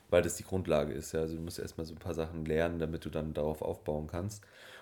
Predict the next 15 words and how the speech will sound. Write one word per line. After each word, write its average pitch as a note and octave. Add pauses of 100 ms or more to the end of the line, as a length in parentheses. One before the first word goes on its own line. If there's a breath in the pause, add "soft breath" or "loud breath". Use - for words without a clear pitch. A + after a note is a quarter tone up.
Und A#2+
es A2
sind A#2+
halt, G2+
die G#2
ersten A2
vier A2+
Semester G#2+
sind G2
halt, G2 (180)
äh, - (680)
für G#2
viele G#2+
richtig G#2+
langweilig. G2